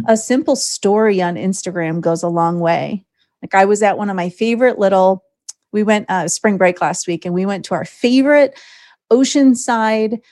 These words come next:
restaurant. It's this tiny little restaurant. It's been there for decades and decades. And I just posted up, "Here I am, the outside of the building, Funk family favorite.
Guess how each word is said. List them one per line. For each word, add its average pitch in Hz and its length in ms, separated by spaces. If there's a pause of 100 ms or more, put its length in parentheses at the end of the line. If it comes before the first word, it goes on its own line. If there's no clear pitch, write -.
(200)
restaurant. 196 720
It's 175 160
this 175 160
tiny 262 320
little 240 240
restaurant. 190 460
It's 180 120
been 202 200
there 196 120
for 180 320 (220)
decades 220 480
and 208 140
decades. 175 680 (1000)
And 190 460
I 208 80
just 220 200
posted 254 420
up, 226 200 (120)
"Here 233 200
I 254 60
am, 214 360
the 202 140
outside 220 340
of 233 80
the 240 80
building, 214 560 (440)
Funk 269 460 (100)
family 240 760
favorite. 175 640